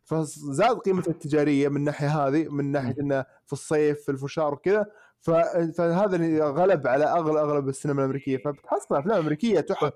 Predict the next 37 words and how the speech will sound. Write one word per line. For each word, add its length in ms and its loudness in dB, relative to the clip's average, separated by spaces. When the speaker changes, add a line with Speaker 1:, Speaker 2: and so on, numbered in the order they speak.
Speaker 1:
فنية، 380 0
Speaker 3:
أنت 180 -12
فك- 180 -6
Speaker 1:
لكن، 260 -2
لكن 220 -2
بالمقابل 440 0
تلقى 300 0
عالميا، 640 0
آه، 600 2
أفلام 400 2
تستحق 540 -10
فعلًا 200 -2
إنك 200 -6
تستكشفها. 560 -18
Speaker 3:
أنت 140 -4
Speaker 2:
و-، 140 -2
وشوف، 420 0
آه، 380 2
شوف، 280 -6
أنا، 260 2
أنا 120 2
يمكن 380 0
عندي 380 -2
إضافة 360 -2
مهمة 400 2
جدًا. 340 -4
Speaker 3:
جدًا. 300 -2
Speaker 2:
آه، 20 -2
ليش 240 2
Speaker 3:
ضيف. 220 0
Speaker 2:
أنا 240 -2
بالنسبة، 400 -4
إيه، 340 2
أنا 80 2
ليش 160 0
بالنسبة 460 2
لي، 440 0